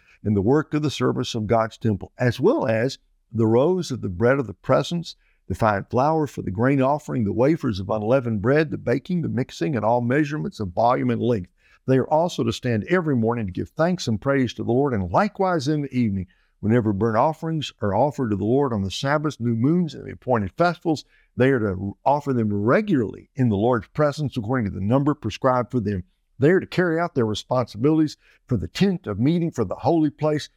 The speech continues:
and for their relatives, the descendants of Aaron in the service of the Lord's temple. First Chronicles twenty-four. The divisions of the descendants of Aaron were as follows.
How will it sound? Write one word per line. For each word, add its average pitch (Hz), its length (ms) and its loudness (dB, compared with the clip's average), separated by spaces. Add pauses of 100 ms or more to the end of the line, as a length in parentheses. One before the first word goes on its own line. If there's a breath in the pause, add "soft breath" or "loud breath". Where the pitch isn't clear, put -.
(180)
and 98 200 -4
for 165 320 0
their 135 340 2
relatives, 113 640 -2 (280)
the 120 120 4
descendants 151 640 -2
of 104 140 0
Aaron 143 320 0
in 98 140 -2
the - 60 -14
service 143 580 -2 (100)
of 131 400 0 (220)
the 117 360 2 (240)
Lord's 101 600 0 (120)
temple. - 440 -6 (600)
First - 280 -2
Chronicles 123 720 0 (760)
twenty-four. - 680 -2 (520)
The 123 120 4
divisions 113 800 0
of 120 140 -2
the 110 80 0
descendants 143 560 -2
of 117 120 0
Aaron 131 360 0
were 113 120 0
as 127 140 -6
follows. - 540 -8